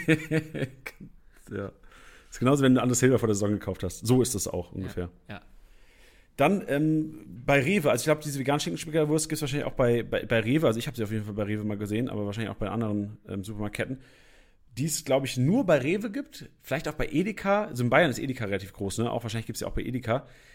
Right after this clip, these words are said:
Speaker 1: ist Spekulatius-Creme.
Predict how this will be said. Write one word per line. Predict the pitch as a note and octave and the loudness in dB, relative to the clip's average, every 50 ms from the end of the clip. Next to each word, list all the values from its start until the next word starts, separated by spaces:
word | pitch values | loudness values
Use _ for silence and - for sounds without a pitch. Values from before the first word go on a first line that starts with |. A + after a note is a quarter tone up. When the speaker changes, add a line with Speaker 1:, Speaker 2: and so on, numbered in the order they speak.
| - _ | -12 _
Speaker 1:
ist | - D#3 D#3 - - - - - - | -2 -2 -2 -2 -6 -10 -14 -16 -10
Spekulatius-Creme. | - - - - D3+ D#3 D3+ - C#3 B2 A#2 B2 C3 D3+ G3+ - - - - A#2 G2+ - - - - - - G2+ F#2+ F#2 F2+ F2 F#2 | -6 -6 -2 2 0 0 2 4 4 4 6 4 2 2 0 -2 -4 -2 -2 -2 -2 -2 -2 -4 -6 -8 -4 -2 -2 -2 -2 -4 -6